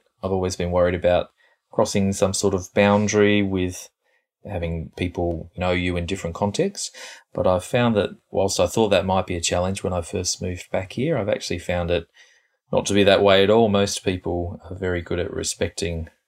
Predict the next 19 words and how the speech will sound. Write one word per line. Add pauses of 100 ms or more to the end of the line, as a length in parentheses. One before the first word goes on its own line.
(140)
that
sort
of
version
of
yourself
that
is
the
doctor
and
the
version
of
yourself
that
is
the
friend.